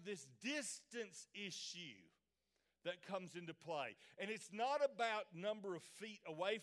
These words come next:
from somebody. It's about the relationship of the heart. Where am I in my relationship with God will determine how well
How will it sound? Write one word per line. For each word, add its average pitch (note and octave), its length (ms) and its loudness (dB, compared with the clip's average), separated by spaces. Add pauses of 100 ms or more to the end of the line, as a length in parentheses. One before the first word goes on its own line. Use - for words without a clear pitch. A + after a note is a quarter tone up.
from E3+ 160 -6
somebody. D3 720 0 (320)
It's B3 240 -4
about G#3 380 0
the F3+ 60 -4
relationship F3+ 840 -2
of C#3+ 80 -12
the D#3 100 -4
heart. G3+ 380 4 (320)
Where C4+ 300 0 (140)
am A#3 100 2 (120)
I G#3+ 200 4 (100)
in F#3 100 -4
my F#3 220 2
relationship F#3 1200 0 (120)
with D3+ 140 -4 (120)
God C3+ 440 4 (320)
will F#3+ 200 4
determine A#3 580 2
how F#3+ 340 0
well E3+ 240 4